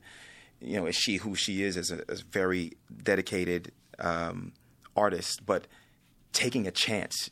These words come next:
taking a risk in her career. And that's what made it so special for me, um, 'cause that's what I wanna do. It was such a huge moment for me to be working with her. I don't wanna ever be in a place where I am just seen as one thing.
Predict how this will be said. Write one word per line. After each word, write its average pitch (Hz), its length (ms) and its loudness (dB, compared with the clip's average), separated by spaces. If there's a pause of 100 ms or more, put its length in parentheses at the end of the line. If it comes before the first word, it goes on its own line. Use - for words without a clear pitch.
taking 117 280 2
a 92 60 2
risk 95 440 0
in 95 140 -2
her 90 160 -2
career. 87 640 -4 (640)
And 101 220 2
that's 131 340 6
what 110 300 6 (240)
made 107 240 4
it - 100 -2
so 101 180 4
special - 460 2
for - 140 -4
me, 85 280 -6 (440)
um, 92 260 2
'cause 92 220 -4
that's 113 260 4
what 107 100 6
I 101 80 8
wanna 98 260 2
do. 87 220 -2
It 92 80 -2
was 95 140 -2
such - 220 2
a 104 40 -4
huge 107 420 0 (380)
moment 107 280 4
for - 100 -10
me 98 120 0
to 90 60 -2
be 90 80 0
working 95 380 0
with 92 140 0
her. 92 300 4 (640)
I 101 120 6
don't 120 160 2
wanna 107 300 2 (120)
ever 107 180 4
be 101 160 0
in 95 60 0
a 92 40 -4
place 95 380 2
where 90 180 2
I 90 340 2 (540)
am 90 140 0
just 90 300 2 (100)
seen 98 180 -2
as 90 140 -6
one 90 200 -4
thing. 90 380 -6